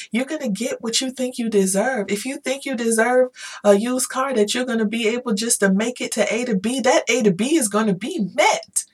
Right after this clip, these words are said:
But I don't, I didn't wanna just go to A to B because I live in the country. All of our activities are in the city. A to B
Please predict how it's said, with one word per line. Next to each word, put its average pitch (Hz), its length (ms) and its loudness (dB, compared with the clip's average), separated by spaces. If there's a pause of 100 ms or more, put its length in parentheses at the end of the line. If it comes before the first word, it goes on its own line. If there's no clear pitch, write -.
(500)
But 247 140 8
I 277 140 10
don't, 240 300 6
I - 200 10
didn't 392 260 12
wanna 403 240 8
just 370 240 6
go 302 140 12
to 453 240 12
A 254 140 8
to 202 100 8
B 202 140 4
because 214 280 4
I 233 160 10
live 311 240 4
in 370 80 -2
the 339 100 -2
country. 220 480 2 (600)
All 247 200 4
of 302 80 4
our 285 200 6
activities 247 720 2
are 220 180 8
in 214 140 4
the 208 80 6
city. 208 500 4 (360)
A 302 180 10
to 277 80 6
B 339 320 2